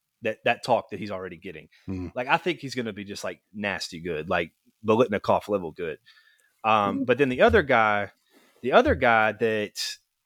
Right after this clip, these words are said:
Speaker 1: is a bit under the radar just because of where he came from and is gonna be a good fit in the system and whatnot because of the guys that they lost is Dominic Lovett that came from Missouri to Georgia.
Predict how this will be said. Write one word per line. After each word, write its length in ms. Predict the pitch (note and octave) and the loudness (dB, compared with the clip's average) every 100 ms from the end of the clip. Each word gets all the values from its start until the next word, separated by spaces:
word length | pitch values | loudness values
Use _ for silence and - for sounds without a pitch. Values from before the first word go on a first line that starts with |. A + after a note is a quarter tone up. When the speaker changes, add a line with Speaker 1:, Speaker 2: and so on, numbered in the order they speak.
| _ - | _ 0
Speaker 1:
is 160 | D3 | 2
a 60 | C3 | 4
bit 220 | D3+ G3 | 4 6
under 180 | E3+ D#3 | 6 4
the 100 | C#3 | 4
radar 380 | C#3 C#3+ D3 C#3+ | 4 6 6 4
just 160 | - | 2
because 200 | - B2+ | 0 0
of 60 | A2+ | 2
where 100 | A2 | 2
he 60 | G2+ | 2
came 220 | B2 B2 | 0 0
from 420 | B2 A#2+ A#2+ A2 - | 2 0 0 -6 -4
and 200 | G#2+ G#2+ | -2 0
is 300 | G2 E2+ D#2+ | 0 -2 -2
gonna 240 | E2 D3+ | 2 4
be 120 | A#2 G2 | 6 4
a 40 | |
good 180 | G2 F#2+ | 2 -2
fit 240 | - A2 | 4 4
in 120 | F#2+ F#2+ | 4 -6
the 60 | |
system 360 | - G#2+ - G#2 | -4 -4 -4 -4
and 80 | F2+ | 0
whatnot 300 | F2 F#2 F2 | 0 2 4
because 260 | E2 G2 | 4 4
of 60 | - | 0
the 80 | E2 | 0
guys 240 | E2 E2 | 0 -2
that 120 | E2 | 2
they 140 | E3+ E3+ | 6 6
lost 420 | F#2 F2 - - _ _ _ _ _ - | 6 2 0 -12 _ _ _ _ _ -6
is 640 | G#2+ G2+ F#2+ F2+ - - _ _ _ _ _ | -2 -2 -2 -6 -10 -12 _ _ _ _ _
Dominic 360 | C3 C3+ B2 F2 | 2 2 2 0
Lovett 340 | A2+ G#2 G2 G#2 | 0 0 -2 -6
that 140 | G2+ | -8
came 260 | - G#2+ G2+ | -6 -8 -6
from 220 | A2+ G#2 | -6 -6
Missouri 360 | F#2+ G2+ F#2+ E2+ | -8 -8 -8 -10
to 140 | G#2+ | -14
Georgia. 480 | F2+ F2+ E2+ D2+ C#2 | -12 -12 -12 -12 -18